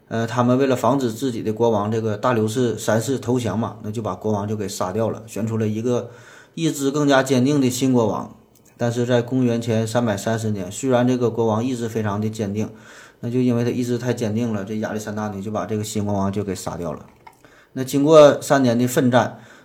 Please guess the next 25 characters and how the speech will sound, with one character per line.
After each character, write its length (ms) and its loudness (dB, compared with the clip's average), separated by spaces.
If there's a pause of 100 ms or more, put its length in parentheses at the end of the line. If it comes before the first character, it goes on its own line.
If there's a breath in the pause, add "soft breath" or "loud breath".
他 200 2
呢 140 0
就 120 -4
是 100 -6
攻 240 2
克 200 2
了 200 2
整 240 -6
个 200 0
伊 120 -4
朗 220 -4
东 180 -2
部 80 -2
的 140 -2
地 180 -6
区， 320 -10
并 180 -4
继 200 -2
续 160 -2
呢 100 -2
向 400 -6
中 160 -2
亚 260 0
进 160 -8
行 220 -6